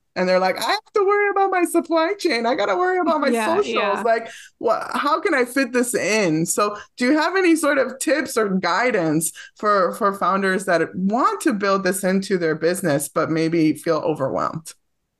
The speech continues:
Speaker 2: Yeah. Um, one of the, one of the entrepreneurs I worked with at Propeller was in this boat where they didn't even have employees. So it was just like, "What, <laughs> what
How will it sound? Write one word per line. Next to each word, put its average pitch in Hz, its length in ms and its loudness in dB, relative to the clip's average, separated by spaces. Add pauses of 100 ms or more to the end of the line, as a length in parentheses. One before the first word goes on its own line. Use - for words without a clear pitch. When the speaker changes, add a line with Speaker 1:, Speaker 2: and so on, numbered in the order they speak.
(120)
Speaker 2:
Yeah. 311 400 0 (480)
Um, 233 440 2 (300)
one 269 400 2
of 240 380 -2
the, 220 720 2
one 240 220 0
of 247 80 2
the 226 60 2
entrepreneurs 220 520 0 (140)
I 208 100 -2
worked 196 220 -4
with 196 160 -2
at - 140 -8
Propeller 190 680 0
was 202 240 0
in 196 220 0
this 190 340 0
boat 208 420 -2
where 247 140 2
they 240 260 2
didn't 254 220 2
even 247 300 2
have 214 420 -2 (180)
employees. 202 760 -2
So 202 160 0
it - 20 2
was 185 140 0
just - 180 -2
like, 190 160 -4
"What, 190 440 -2
<laughs> - 40 -8
what 240 100 -2